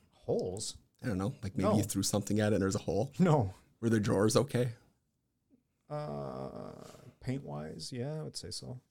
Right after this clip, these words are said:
Speaker 1: I know you're trying to back me into a corner.
Speaker 2: Uh, no.
Speaker 1: The bottom line is, is that they were just fine. Now, could they have used the paint? Could they, whatever you wanna, like, whatever you wanna do.
Speaker 2: S-,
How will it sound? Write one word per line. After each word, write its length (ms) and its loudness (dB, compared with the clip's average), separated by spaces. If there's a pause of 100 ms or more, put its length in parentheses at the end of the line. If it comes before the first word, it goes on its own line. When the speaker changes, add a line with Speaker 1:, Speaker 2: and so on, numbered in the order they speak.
(2500)
Speaker 1:
I 60 -2
know 100 0
you're 80 0
trying 160 -2
to 60 0
back 240 -2
me 80 -2
into 220 -4
a 40 -2
corner. 440 -4 (360)
Speaker 2:
Uh, 60 4
no. 220 10
Speaker 1:
The 60 6
bottom 220 8
line 220 4
is, 160 2
is 120 0
that 160 6
they 140 6
were 80 2
just 260 -2
fine. 260 -6 (300)
Now, 240 0
could 140 0
they 100 4
have 120 0
used 200 -2
the 60 -2
paint? 440 -2
Could 160 -6
they, 100 2
whatever 340 2
you 140 4
wanna, 360 0
like, 240 -2 (540)
whatever 240 0
you 100 -2
wanna 220 0
do. 140 -2
Speaker 2:
S-, 160 -4